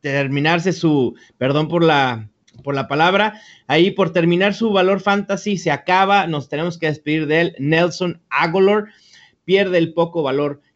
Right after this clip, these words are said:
que ya tenía con la llegada de Golden Tate. Alshon Jeffrey y Zach Ertz mantienen el valor que habían tenido hasta ahora, probablemente van a perder algunos targets, pero nada, eh, significativo, y Carson Wentz obviamente pues se ve beneficiado.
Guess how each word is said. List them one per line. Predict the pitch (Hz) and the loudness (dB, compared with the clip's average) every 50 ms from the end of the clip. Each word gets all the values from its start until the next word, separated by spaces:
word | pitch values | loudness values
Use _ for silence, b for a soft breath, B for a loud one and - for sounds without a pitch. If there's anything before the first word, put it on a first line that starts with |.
| _ - - | _ -8 -6
que | 123 123 | -4 -2
ya | 135 135 135 135 | -2 -2 -2 -2
tenía | - 127 135 139 143 139 139 139 | -4 -4 -2 -2 -2 -2 -2 -4
con | - 131 123 | -6 -6 -6
la | 120 120 | -4 -2
llegada | 120 120 117 127 135 135 139 139 117 - | -2 -2 -2 -2 -2 -2 -2 -4 -4 -8
de | 131 117 127 127 | -10 -8 -6 -2
Golden | 120 147 151 156 151 170 180 175 | 0 2 2 4 4 2 2 2
Tate. | - 220 240 277 240 - _ - | 2 0 0 0 -2 -6 _ 0
Alshon | - 202 226 233 233 233 220 208 | 2 2 2 2 2 0 0 2
Jeffrey | 190 214 220 220 220 214 220 220 214 220 | 4 2 2 2 0 -2 -2 -2 -4 -4
y | - 139 | -10 -12
Zach | - - 202 190 190 - | -4 -2 -2 -2 -2 0
Ertz | 202 202 208 214 208 - - _ _ _ _ _ - | 0 2 2 2 0 -4 -12 _ _ _ _ _ -6
mantienen | 151 151 151 160 156 170 180 180 185 175 | -4 -2 -2 -2 0 0 0 0 0 0
el | 160 147 | 0 0
valor | 139 147 143 156 156 160 | 0 0 0 0 0 0
que | 160 170 | -2 -2
habían | 147 151 151 160 160 | 0 0 0 -2 -4
tenido | 160 151 160 160 156 156 156 160 - - - | -4 -4 -2 0 0 2 2 0 0 -2 -6
hasta | - 135 123 - - 151 | -10 -10 -8 -2 0 2
ahora, | 165 180 196 202 202 208 208 208 - _ - | 4 4 4 4 4 2 0 -4 -8 _ -2
probablemente | 180 185 196 196 196 196 190 185 190 190 190 185 185 | 0 2 2 2 2 2 0 0 0 -2 -2 -2 -2
van | 180 180 | -2 -2
a | 180 170 | -2 -4
perder | - 156 151 165 170 | -4 -2 0 2 2
algunos | 170 165 156 165 170 170 165 165 - | 2 2 0 0 0 0 0 -2 -2
targets, | - 175 175 180 185 190 185 - - _ | 0 0 2 2 0 -2 -4 -10 -14 _
pero | - 143 131 131 | -4 -2 0 0
nada, | 135 139 143 147 147 151 151 151 131 - b b b b b b | 0 2 2 2 2 2 2 0 -2 -6 b b b b b b
eh, | - 123 131 127 127 123 123 120 120 | -4 -2 0 2 2 2 2 0 -2
significativo, | 117 - 131 127 131 127 - 143 - - 156 156 - 226 233 269 277 - | -4 -6 -6 -4 -4 -4 -6 -6 -4 -4 -4 -2 0 2 2 2 2 2
y | - 175 170 | 0 0 2
Carson | - 202 220 214 - 247 233 214 | 2 0 0 2 2 2 4 4
Wentz | 202 202 220 247 240 | 4 4 2 2 0
obviamente | 240 196 185 185 175 175 165 165 165 170 196 196 - | 0 0 0 2 2 2 2 0 0 -2 -4 -6 -6
pues | - 151 127 - | -6 -8 -6 -4
se | 143 131 | -2 0
ve | 135 135 135 120 - | 2 2 2 0 -2
beneficiado. | 131 123 117 110 107 - 104 - - 104 87 - | -4 -6 -6 -6 -10 -14 -20 -20 -18 -20 -20 -20